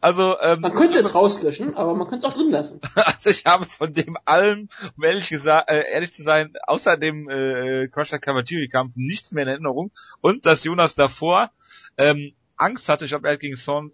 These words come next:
Speaker 1: äh, äh, Sean Soriano gekämpft, weil dessen Trainer Henry Hooft ge-, damals gesagt hat, das ist der beste Striker, mit dem er je trainiert hat. Jonas hat aber schon Geld gesetzt auf Kawajiri und hat dann richtig das, die Flatter bekommen und mir die ganze Zeit bei Twitter, äh, bei, bei Facebook erzählt,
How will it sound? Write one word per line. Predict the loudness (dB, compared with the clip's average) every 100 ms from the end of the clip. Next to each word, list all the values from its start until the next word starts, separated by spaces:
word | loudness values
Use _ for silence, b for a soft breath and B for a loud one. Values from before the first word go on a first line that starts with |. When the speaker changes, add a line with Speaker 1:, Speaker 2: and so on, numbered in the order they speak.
| -8
Speaker 1:
äh, |
äh, | -6 -4 -6 -8 -8
Sean | -6 -2 -4
Soriano | -2 0 2 2 0 -4
gekämpft, | -2 -2 -2 -8 -20 B B B
weil | 6 8 6 2
dessen | -2 -2 -4
Trainer | -4 -2 2 0
Henry | 0 -2 -4
Hooft | -4 -6 -8 -14 -10
ge-, | -8 0
damals | 2 2 2
gesagt | 0 0
hat, | 0 -4
das | -8
ist | -4
der | -2
beste | -2 -4
Striker, | -6 0 0 0 -4
mit | -6
dem | -4
er |
je | -4
trainiert | -4 -6 -8 2
hat. | 2 2 B B
Jonas | -4 0 2
hat | 4
aber | 4 4 0
schon | 0
Geld | 0 0 0
gesetzt | -4 -4 -2
auf | -4 -4
Kawajiri | -4 -2 -2 -2 -2 -4
und | -2
hat | 0
dann | 2 0 -4 B B
richtig | -12 -4 0 0 -2 -2 0
das, | -2
die | -4
Flatter | -4 -2 2 0
bekommen | 0 -4 -4
und | -6 -4
mir | -4
die | -2
ganze | -4 -4 -2
Zeit | 0 0
bei | -4
Twitter, | -10 -6 0 2
äh, | 4
bei, | 4 4
bei | 2
Facebook | 0 -4 -6 -10 -10
erzählt, | -8 -4 -4